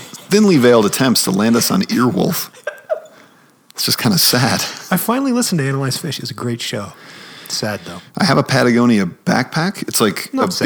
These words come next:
Speaker 1: big backpack that unzips like a suitcase, and it's got, like, all these compartments, and it's amazing. It's the best travel bag ever. But I've never, you know why I don't like wearing their, their clothes?
Speaker 2: Oh, my God. Do you still?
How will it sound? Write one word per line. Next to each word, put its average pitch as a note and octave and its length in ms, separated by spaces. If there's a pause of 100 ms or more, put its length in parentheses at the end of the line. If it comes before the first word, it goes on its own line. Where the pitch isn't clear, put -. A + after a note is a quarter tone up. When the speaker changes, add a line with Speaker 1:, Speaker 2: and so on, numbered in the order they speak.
Speaker 1:
big A#2+ 80
backpack C3 440
that - 140
unzips A2+ 460
like G#2 120
a G#2 60
suitcase, B2+ 580
and G#2+ 80
it's F#2+ 120
got, G#2+ 160
like, - 160
all A2 100
these A2 140
compartments, A2 560
and - 100
it's - 100
amazing. - 540 (120)
It's - 120
the - 40
best G#2+ 280
travel G#2 300
bag - 400 (240)
ever. - 300 (140)
But D3 320
I've G#2+ 240
never, C#3+ 220
you B2+ 180
know D3+ 100
why E3 140
I D#3+ 40
don't D#3+ 180
like D3+ 340 (180)
wearing C3 280
their, A#2+ 260 (360)
their G#2 160
clothes? E3 560
Speaker 2:
Oh, - 300
my - 100 (120)
God. - 320
Do - 140
you - 60
still? - 360